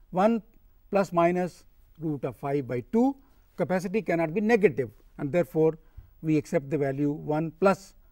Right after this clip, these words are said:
root five by two. So, this infinite system of capacitors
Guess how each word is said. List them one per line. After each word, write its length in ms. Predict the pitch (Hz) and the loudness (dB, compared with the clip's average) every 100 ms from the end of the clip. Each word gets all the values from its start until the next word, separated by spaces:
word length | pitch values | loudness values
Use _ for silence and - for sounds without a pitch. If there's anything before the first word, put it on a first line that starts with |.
| _ 156 | _ -6
root 220 | 147 - | -6 -6
five 340 | 139 120 127 113 _ - | -12 -10 -10 -14 _ -14
by 180 | 120 107 | -14 -8
two. 160 | 135 101 _ _ | -8 -8 _ _
So, 140 | - 175 | -6 0
this 360 | 165 302 - - _ _ - | 4 2 0 -20 _ _ 0
infinite 460 | 208 262 262 294 208 | 4 4 6 4 2
system 500 | 180 143 135 117 139 _ _ _ _ _ 165 | -6 -8 -10 -12 -14 _ _ _ _ _ 2
of 300 | 156 - - _ _ | 2 2 -16 _ _
capacitors 600 | 151 175 170 180 170 135 | -6 -4 -2 -2 -4 -4